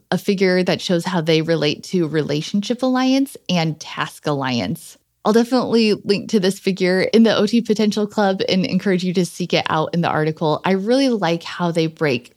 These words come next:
relationship alliance into one section, which is just building rapport, and, and that's about your body language and how you're talking. But then the second is task alliance, and that's about getting on the same page about goals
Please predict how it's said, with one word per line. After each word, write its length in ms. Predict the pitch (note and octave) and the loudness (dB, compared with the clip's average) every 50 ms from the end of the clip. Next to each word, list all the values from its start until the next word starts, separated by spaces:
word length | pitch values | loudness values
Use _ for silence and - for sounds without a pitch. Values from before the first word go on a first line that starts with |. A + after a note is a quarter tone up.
| _ | _
relationship 840 | - E3+ F3+ E3 D3+ C#3+ C#3 C#3+ - - G3+ G#3 G3+ - A#3+ A3+ A#3+ | -4 0 0 2 2 0 -2 -2 -2 -2 -2 -2 0 -2 -2 -2 -2
alliance 800 | A3+ A3+ A3 A3 A3 A3 A3 A3+ A3+ A3+ A#3 - - - - - _ | -2 -2 0 -2 -2 -2 0 0 0 0 0 -2 -6 -14 -20 -4 _
into 180 | G3 G#3 A3+ A3 | 4 4 4 4
one 180 | G3+ G#3 G#3+ | 4 2 4
section, 380 | G#3 A3+ G#3 G3+ - A3+ G#3 G3 | 2 2 0 2 2 2 2 2
which 220 | D#3 D#3 - - | 2 0 0 0
is 120 | D#3+ D#3 - | -2 -2 0
just 300 | - E3 D#3+ D#3+ - - - _ _ _ _ | 2 2 0 0 -2 -10 -20 _ _ _ _
building 300 | - C4 A3+ B3+ B3+ A#3 | 0 2 4 4 4 4
rapport, 480 | G#3 G3+ G3+ - - G#3+ G3 G3 F#3+ | 2 0 -2 -4 -2 0 2 2 2
and, 160 | F#3+ F#3 F#3 F3 E3 E3+ E3 - _ _ _ | 2 2 2 2 0 -2 -4 -8 _ _ _
and 100 | - F3 | 0 2
that's 220 | F3 D#3+ D#3+ - E3 | 2 2 2 0 -4
about 280 | D3+ D3+ C#3+ C3+ - | -2 -2 -2 -2 -2
your 120 | - D3 D3 | -4 -6 -4
body 340 | - - A3+ B3 A#3+ A3+ | 0 0 2 4 4 4
language 540 | A3 A3 G#3 G3 F3+ E3+ E3 D#3+ D#3 D3+ D3+ | 2 2 0 0 2 2 2 2 2 2 0
and 120 | D3+ C#3+ D#3 | -2 -2 -2
how 200 | D#3 - G3 G3 | -2 -2 0 0
you're 160 | G3 F3+ F3 | 2 0 0
talking. 580 | F3 - F3+ E3 F3 - - E3+ E3+ E3+ F3+ F3 - - - - - - - _ | 0 -2 -2 -2 -2 -4 -2 -2 0 0 -2 -4 -6 -12 -20 -20 -20 -20 -10 _
But 120 | - G#3 | -2 0
then 140 | B3+ D4+ F#4+ | 0 0 2
the 100 | G4+ D#4 | 0 -2
second 500 | - - - F3+ F#3+ F#3+ A3 A3 G#3+ - | -2 -2 -2 -2 0 2 2 2 2 2
is 200 | - D3+ D3+ - | -2 -2 -2 -4
task 500 | - - - - - D3 - - - - | -12 -14 -10 -8 -8 -8 -8 -10 -6 -4
alliance, 600 | G#3 G#3 G#3+ G#3+ A3 G#3+ A3 A#3 B3 A#3+ A#3 - - - _ _ _ _ _ _ _ _ | -2 -2 0 0 0 0 2 4 4 4 2 0 -6 -16 _ _ _ _ _ _ _ _
and 140 | - F#3 F3+ | 0 0 2
that's 300 | F#3 F#3+ G3 A3+ - - | 2 2 2 0 0 -2
about 300 | A#3+ F#3 F3 D3 A#2+ D#3+ | 0 2 2 2 0 0
getting 180 | - A3 A#3 A#3 | 0 2 2 4
on 80 | A3 | 4
the 80 | G3+ G3 | 2 0
same 180 | F#3 - F3 E3 | 0 0 -2 0
page 220 | - D#3+ D3+ - | 0 0 -2 -2
about 340 | C#3+ - B2 B2 - - - | -2 -2 -4 -4 -6 -6 -2
goals 560 | - A3+ A3+ A3 G#3+ G#3 G3+ G3 G3 F#3+ - | 0 2 2 2 2 0 0 -2 -2 -4 -8